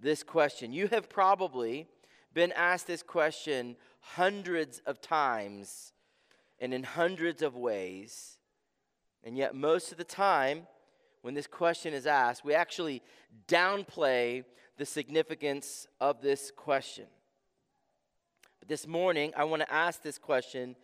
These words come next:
and I want us to really consider it. Now, when I ask, when I tell you what this question is, you, you're gonna have a very strong temptation to dismiss it. Be like, "Oh, yeah, okay, uh,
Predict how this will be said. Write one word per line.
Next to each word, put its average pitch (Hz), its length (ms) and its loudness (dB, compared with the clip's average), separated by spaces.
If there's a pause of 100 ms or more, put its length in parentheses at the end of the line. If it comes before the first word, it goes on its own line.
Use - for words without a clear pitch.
(280)
and 143 140 2
I 151 60 4
want 165 240 2
us 160 120 0
to - 140 -8
really 156 300 -2
consider 143 500 -4
it. - 140 -6 (460)
Now, 160 260 2 (1120)
when 196 280 2
I 220 100 6
ask, 208 420 2 (100)
when 165 140 -2
I 175 80 2
tell 208 260 4
you 196 140 2
what 180 120 2
this 165 140 -4
question 170 500 0
is, 135 480 2
you, 160 220 -2
you're 160 160 -4
gonna 175 180 2
have 170 260 2
a 147 100 2
very 165 440 2
strong 175 340 0
temptation 156 840 -4 (380)
to 165 80 -2
dismiss 147 500 -4
it. - 140 -18 (500)
Be 135 80 -6
like, 135 220 0
"Oh, 165 180 6 (720)
yeah, 127 160 -4
okay, 113 340 -4
uh, 127 160 -2